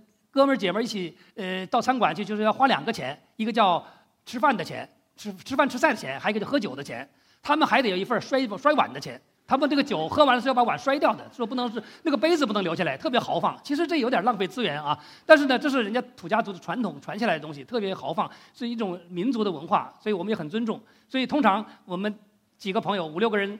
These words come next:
一，一起喝顿酒的话，要买两筐子碗。这个碗呢，大概一块钱一个，每一碗喝完了以后，大家全摔在地上去。所以每次到餐馆打烊的时候，满地都是这样的碗渣子。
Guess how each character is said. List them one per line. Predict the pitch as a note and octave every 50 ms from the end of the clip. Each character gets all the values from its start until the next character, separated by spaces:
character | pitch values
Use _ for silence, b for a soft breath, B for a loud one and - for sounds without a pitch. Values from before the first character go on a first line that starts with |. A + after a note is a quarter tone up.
| - _
一， | - A3+
一 | A3+ G3+ G#3 A#3
起 | G#3+ - F#3 E3 E3+
喝 | - A#3 A#3+
顿 | A#3 A#3 G3+
酒 | D#3+ D3 C#3
的 | D3+
话， | F3 F3+
要 | F#3 G3+
买 | G3 E3+ D#3 G3
两 | G3+ D#3 B2 C3+
筐 | - G3 A3
子 | G3+
碗。 | G3+ D#3 A2+ G2+ - _ _ _ _ _ _
这 | - C4+
个 | A#3
碗 | A3+ F#3+ C#3 C3+
呢， | E3 F#3
大 | G3+ G3+
概 | F3+
一 | G3
块 | G#3 - A#3
钱 | F#3+ F3+ D#3+
一 | F3
个， | F3+ G#3+ D#3+ B2 B B B B B
每 | - G#3 B3
一 | D#4+
碗 | D#4+ G3+ F#3
喝 | F3+ - A#3+
完 | A3 F#3
了 | G#3+
以 | G#3
后， | G3 F3+
大 | - - G#3
家 | G#3 G#3
全 | G#3 - G3
摔 | G#3 - A3 A3
在 | G#3+ G3+
地 | F#3+ F#3+
上 | E3 C3+
去。 | C3+ B2+ B2 b b b b
所 | - C#4+
以 | D4+ D4+
每 | C4+ B3 A3 G3+ G3 G3+ F#3+
次 | - F4+ E4+ D4 B3 A3 F#3+ B B B B
到 | - C#4 A#3+
餐 | - - D4+ E4
馆 | C4+ A3 E3+ D3+ D#3+
打 | D#3+ D#3+
烊 | E3+ E3 D3 -
的 | B3+
时 | A#3 D#3 F#3+
候， | F3+ G3+ E3+
满 | D#3 E3 F#3 E3+ D#3+ F3+ A3 A#3
地 | G#3+ E4+ C#4
都 | G#3+ G#3+ G#3
是 | G3+
这 | A3
样 | G#3+ F#3+
的 | F3+
碗 | D#3 C3+ C3 C#3
渣 | E3+ D#3 D#3+
子。 | D3 D3+ -